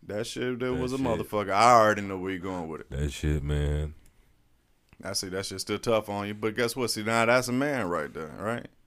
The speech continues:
Speaker 1: That's a man right there that y'all are listening to, you know what I'm saying? All of that corny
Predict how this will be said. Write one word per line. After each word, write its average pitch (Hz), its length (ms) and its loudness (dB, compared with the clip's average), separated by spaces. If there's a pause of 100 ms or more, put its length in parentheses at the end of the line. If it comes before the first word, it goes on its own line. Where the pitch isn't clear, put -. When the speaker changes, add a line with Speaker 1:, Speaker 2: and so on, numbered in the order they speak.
(360)
Speaker 1:
That's 107 200 -2
a 117 60 -2
man 117 320 2
right 110 220 4
there 110 160 0
that 98 200 -2
y'all 95 220 0
are 95 60 0
listening 101 440 -4
to, - 140 -16
you 76 140 -10
know 92 80 -6
what 98 40 -4
I'm 98 60 -8
saying? 104 360 -6 (440)
All 127 300 6
of 131 60 2
that 127 300 2
corny 127 600 2